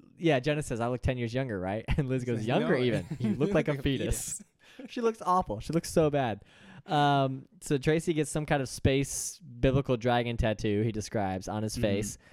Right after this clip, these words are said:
Speaker 1: Um, and then Josh, <laughs> after making Elizabeth Taylor mad with his impression,
Speaker 2: Mm-hmm.
Speaker 1: gets jumped by her and gets hit in the face with a fire <laughs> extinguisher.
Speaker 2: Which is played by your girl.
Speaker 1: Rachel Dratch.
Speaker 2: Yeah.
Speaker 1: This is her third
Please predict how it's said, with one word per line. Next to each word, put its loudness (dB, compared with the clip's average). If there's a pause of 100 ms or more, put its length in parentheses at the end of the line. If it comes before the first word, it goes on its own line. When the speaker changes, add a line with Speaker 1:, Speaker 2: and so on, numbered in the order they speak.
(160)
Speaker 1:
Um, 2
and -2
then 0
Josh, 2
<laughs> -12
after -6
making -4
Elizabeth -4
Taylor 0
mad 0
with 2
his 0
impression, 0 (140)
Speaker 2:
Mm-hmm. -8 (460)
Speaker 1:
gets 0
jumped 2
by 2
her -2
and -6
gets -2
hit -4
in -10
the -6
face -6
with -6
a -8
fire -2
<laughs> -6
extinguisher. -4
Speaker 2:
Which -8
is -8
played -6
by -4
your -6
girl. -6
Speaker 1:
Rachel -4
Dratch. -4
Speaker 2:
Yeah. -8
Speaker 1:
This -4
is -6
her -2 (120)
third -4